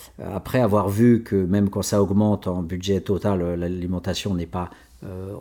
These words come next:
elle-même en augmentation. Troisième, euh, raisonnement, euh, elle dit que, en fait, euh, les pauvres vont mal maximiser leur apport calorique. Parce qu'au lieu de bouffer ce qui est important, euh, des micronutriments, des vitamines, euh,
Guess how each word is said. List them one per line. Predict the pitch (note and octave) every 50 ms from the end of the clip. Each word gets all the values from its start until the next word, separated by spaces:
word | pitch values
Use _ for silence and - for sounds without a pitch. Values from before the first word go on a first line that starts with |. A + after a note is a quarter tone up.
| - - -
elle-même | G#2+ G#2 G2+ G#2 G#2 G#2+ A2 G#2 F#2+ F2+ E2 - - - - -
en | - F2+ F2+
augmentation. | F#2+ F#2+ F2 F2+ G2 F#2+ - - - - - G3 G#3+ G3 - - - - -
Troisième, | - - D3 D3 B2+ A#2 B2+ B2+ B2 A2+ G2+ F2+ - - -
euh, | G2+ G2 G2+ G2+ G2+ G2+ G2 G2 - _ _ - -
raisonnement, | - F2 G#2 F#2+ F2+ A#2+ B2 D#3 G3 G#3+ G#3 - - - _ _ _ - - _ -
euh, | G#2+ G#2+ A2+ A#2+
elle | - A#2+ A#2 A#2+ A2
dit | D3+ G#3 G#3+
que, | A3 - E3 D#3+ D#3 D3+ -
en | - A2+
fait, | A2 - G#3 A3+ A3+ -
euh, | A#2+ G#2 G2+ - - - - - _ - - G#2 G#2
les | G#2 G2+ A2
pauvres | G#2+ - F#3 G3+ G#3+ G3 C#3+ A#2+ A#2 A2
vont | G2+ F#2+ G#2+ A2 A2+ G#2+
mal | G#2+ G#2+ G#2+ B2+ D#3+ F3+ E3 D3
maximiser | C3+ C3 C3 - - - A#2+ A#2+ A2+ A#2+ D#3+ E3+
leur | C#3 A#2+ G2+
apport | A2 G#2+ - C3 C3 -
calorique. | - B2 A2+ G#2+ F#2 F2 - - - _ _ _ _ _ _ - - - - _ _ _
Parce | - G2 G2
qu'au | - - C3
lieu | C3+ C3 C3 C#3 B2
de | G#2+ A2+
bouffer | F#2+ G2 A#2 - - C3
ce | G#2+ -
qui | - - G#2
est |
important, | F#2+ - - G#2 - - - D#3 F#3+ G#3 F#3+
euh, | D#3 A#2+ A2 G#2+ G#2 G#2 G2+ G2+ - - - - - - -
des | G#2 G2
micronutriments, | G2+ G#2 G2+ - - A#2 G#2 F#2+ F#2 - - - - F#2+ G2 A2 B2+ C3+ C3
des | - F#2+
vitamines, | F2 G2 F2+ - G2 E2+ F2 G2+ A#2 B2+ C3+ C#3 C#3 C3+ A#2
euh, | G#2 F#2+